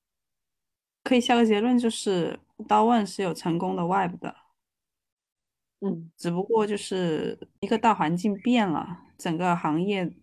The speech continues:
Speaker 1: 你不可能再回到那个时候，因为那个时候其实很多东西认知都很粗浅，你可能有了外部，然后有了当时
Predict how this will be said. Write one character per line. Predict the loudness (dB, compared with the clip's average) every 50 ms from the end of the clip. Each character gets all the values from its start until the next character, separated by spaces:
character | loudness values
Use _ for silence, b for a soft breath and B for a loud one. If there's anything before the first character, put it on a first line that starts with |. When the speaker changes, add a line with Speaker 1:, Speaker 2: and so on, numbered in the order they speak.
| _ _ _ _
Speaker 1:
你 | 0 2 2 2
不 | 2 0 -2 0
可 | 2 2
能 | 2 2
再 | 2 2 0
回 | 2 0 2
到 | 2 4 4
那 | 6
个 | 4 4
时 | 0 0
候， | 2 2
因 | 4
为 | 4
那 | 4 2
个 | 2 0
时 | 0 -2
候 | -2 -2
其 | 0 0
实 | 2
很 | 2 2 2
多 | 2 0
东 | -2 -4
西 | -4 -4 -4
认 | 0 0 0 0 0
知 | -4 -6 -6 -4
都 | -2 -4
很 | -2 -2 -2 -2 -2
粗 | -4 -2 0 0 0
浅， | 0 0 -2 -4 -2 -2 0 0 -2
你 | -2
可 | -2 -2 -2 0
能 | 0 0 -2 -2 -4 B B B B B B B B _ _
有 | -2 -2
了 | 0 0
外 | 2 4 4 4 2
部， | 2 2
然 | 2 2 0
后 | 0 0 0
有 | 2 2 0 0
了 | 0 -2 -4 -6 b b b b _ _ _ -14 -2 0
当 | 4 4 4
时 | 2 2 -2 -2 -2 0 0 0 0 -2 -4